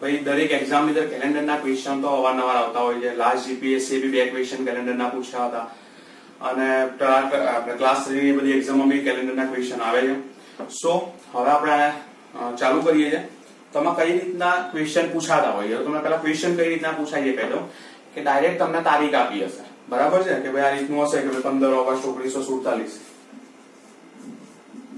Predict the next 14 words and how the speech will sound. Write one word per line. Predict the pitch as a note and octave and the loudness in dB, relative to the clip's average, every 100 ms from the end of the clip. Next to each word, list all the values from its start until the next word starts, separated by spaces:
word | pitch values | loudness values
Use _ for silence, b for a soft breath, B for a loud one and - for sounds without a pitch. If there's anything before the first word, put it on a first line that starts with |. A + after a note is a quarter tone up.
| - - - - - - - - - - - - - - - - - | -18 -20 -20 -20 -20 -20 -20 -20 -20 -18 -16 -16 -20 -20 -20 -20 -12
તો | - | -8
આ | - - D3+ | 0 2 4
દિવસે | D#3 D#3 D#3 | 6 6 6
કયો | D3 D3+ | 6 6
વાર | D3 C#3+ C#3+ | 6 6 4
હશે, | C#3+ C#3+ | 2 -2
આવો | C3 C#3 | 0 0
કોઈ | D3+ | 2
direct | C#3+ C3+ D3+ - - - | 2 4 0 -4 -10 -4
તારીખ | C#3+ D3 | -2 0
આપીને | D3 C#3+ D3 | -2 -2 -2
વાત | C#3 C#3 | -2 -2
કરી | C#3+ C#3 C#3 | -4 -2 -2
હશે. | C#3 | -4